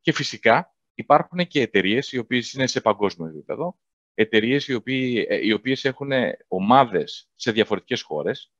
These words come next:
διαφορετικής κουλτούρας, διαφορετικής εθνικότητας, ίσως και εμπειριών, και αυτές οι ομάδες διοικούνται από μία ηγεσία.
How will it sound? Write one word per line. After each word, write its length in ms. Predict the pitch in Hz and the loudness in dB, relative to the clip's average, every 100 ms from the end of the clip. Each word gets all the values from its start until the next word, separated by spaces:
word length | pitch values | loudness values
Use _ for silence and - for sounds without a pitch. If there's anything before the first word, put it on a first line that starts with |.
| _ _ _ _ _ _ _ _ | _ _ _ _ _ _ _ _
διαφορετικής 540 | 92 90 85 - 98 | -14 -14 -14 -12 -12
κουλτούρας, 640 | - 78 - 92 98 101 - - _ | -12 -20 -8 -4 -2 -4 -8 -20 _
διαφορετικής 500 | 95 95 90 - 101 | -8 -8 -10 -10 -12
εθνικότητας, 880 | 104 87 76 87 - - 98 - _ _ _ | -10 -14 -8 -8 -8 -4 -4 -4 _ _ _
ίσως 480 | - 104 139 - - | -8 -4 -4 -4 -6
και 160 | - 101 | -4 -6
εμπειριών, 680 | 87 87 82 85 95 127 _ _ _ _ | -2 -4 -2 -4 -4 -6 _ _ _ _
και 280 | - 113 - | -2 -2 0
αυτές 500 | 107 98 - 170 160 | -4 -4 -2 -2 0
οι 80 | 156 | 0
ομάδες 420 | 107 90 92 117 | 2 2 0 -2
διοικούνται 500 | 107 95 139 147 160 - | -4 -6 -4 0 0 2
από 580 | 113 - - 110 - - | 0 0 0 -2 -2 -8
μία 540 | 107 123 143 107 - | -4 0 2 0 -4
ηγεσία. 600 | - 82 80 - 76 - | -16 -12 -12 -10 -12 -14